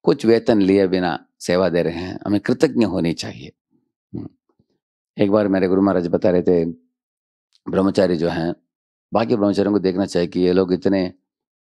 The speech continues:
पढ़े लिखे हैं, कुछ कंपनी में बाहर काम कर सकते थे लेकिन छोड़ कर आए हैं, घर छोड़कर, कंपनी छोड़कर, दुनिया के जो भौतिक यश इत्यादि को छोड़कर इधर आए हैं सेवा देने के लिए,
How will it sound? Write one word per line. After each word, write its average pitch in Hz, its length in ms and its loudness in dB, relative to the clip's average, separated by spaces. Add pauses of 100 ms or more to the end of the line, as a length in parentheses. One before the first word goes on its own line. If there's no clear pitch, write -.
(140)
पढ़े 87 180 2
लिखे 92 240 0
हैं, 98 440 -2 (640)
कुछ 95 200 -2
कंपनी 95 300 2
में 104 120 2
बाहर 95 240 2
काम 92 240 0
कर 101 140 -4
सकते 92 260 -2
थे 98 140 -2
लेकिन 92 360 0
छोड़ 98 240 0
कर 92 160 0
आए 92 200 0
हैं, 92 420 -6 (680)
घर 101 180 2
छोड़कर, 90 800 0 (280)
कंपनी 95 320 0
छोड़कर, 82 520 0 (420)
दुनिया 101 280 2
के 90 280 0
जो 87 400 0 (320)
भौतिक 110 440 0 (760)
यश 98 260 0
इत्यादि 95 340 0
को 92 100 -2
छोड़कर 90 400 -2
इधर 92 200 0
आए 95 180 2
हैं 98 140 -2
सेवा 95 300 0
देने 87 200 -4
के - 120 -10
लिए, 78 180 -8